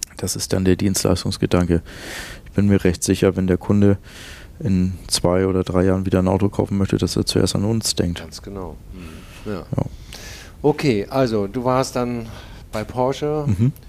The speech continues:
Speaker 2: f-, paar Jahre?
Speaker 1: Vier, genau.
Speaker 2: Vier Jahre und, äh, dann kam, äh, Überlegung und neuer Gedanke.
Speaker 1: Genau.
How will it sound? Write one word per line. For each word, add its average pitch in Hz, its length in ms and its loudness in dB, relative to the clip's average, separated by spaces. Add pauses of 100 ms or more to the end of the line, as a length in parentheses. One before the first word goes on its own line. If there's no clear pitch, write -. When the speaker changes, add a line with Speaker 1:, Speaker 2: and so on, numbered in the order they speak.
(100)
Speaker 2:
f-, - 140 -18 (640)
paar 117 140 -4
Jahre? 131 560 -4
Speaker 1:
Vier, 95 460 2
genau. 90 220 2
Speaker 2:
Vier 113 120 2
Jahre 110 580 -4
und, 110 380 -6
äh, 98 240 -8
dann 110 380 -6
kam, 107 560 -6 (1200)
äh, 95 440 -4 (260)
Überlegung 117 600 2
und 104 180 -6
neuer 107 260 0
Gedanke. 76 460 -10 (240)
Speaker 1:
Genau. 95 280 2